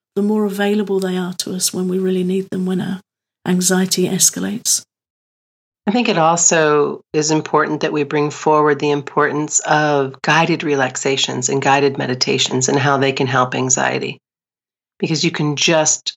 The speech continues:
Speaker 2: surrender to whomever's walking you through that particular relaxation or, or guided meditation. It's one of the reasons why we created so many albums, is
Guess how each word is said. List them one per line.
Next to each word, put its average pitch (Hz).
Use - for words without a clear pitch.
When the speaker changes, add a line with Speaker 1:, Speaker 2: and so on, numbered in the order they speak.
Speaker 2:
surrender 139
to 135
whomever's 143
walking 131
you 127
through 139
that 139
particular 135
relaxation 131
or, 131
or 139
guided 135
meditation. 131
It's -
one 156
of 139
the 143
reasons 147
why 143
we 139
created 139
so 165
many 131
albums, 160
is 156